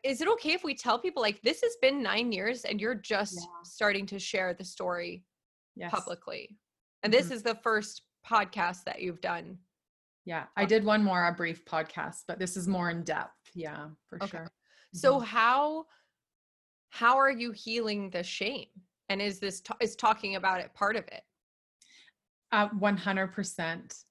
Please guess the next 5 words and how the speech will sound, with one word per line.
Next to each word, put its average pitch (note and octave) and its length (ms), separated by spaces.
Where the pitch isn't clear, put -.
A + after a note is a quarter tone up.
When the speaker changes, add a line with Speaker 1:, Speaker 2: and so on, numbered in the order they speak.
Speaker 2:
Giving G#3 300
myself G3+ 520
permission G3 960
and, F3 520
um, E3 420